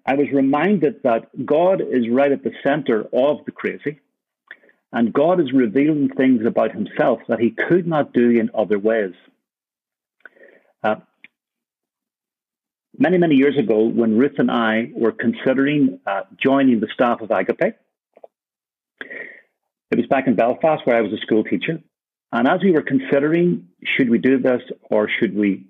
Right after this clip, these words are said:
remain as teachers, uh, Ruth's mother, uh, gave us a little blue book,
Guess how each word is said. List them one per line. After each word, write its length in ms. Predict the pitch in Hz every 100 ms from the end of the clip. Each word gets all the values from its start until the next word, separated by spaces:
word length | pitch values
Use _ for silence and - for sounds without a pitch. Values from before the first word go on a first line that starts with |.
| _
remain 400 | 104 110 117 113
as 120 | 101 -
teachers, 340 | 107 - 180 180 - _ _ - - _ _ -
uh, 120 | 110 135
Ruth's 280 | 185 -
mother, 500 | 151 151 151 127 135 - -
uh, 200 | 104 101 - 117
gave 240 | 101 139 131
us 140 | 117 - - - _ _
a 80 | 117
little 280 | 123 196 196
blue 320 | - 147 147
book, 240 | 110 127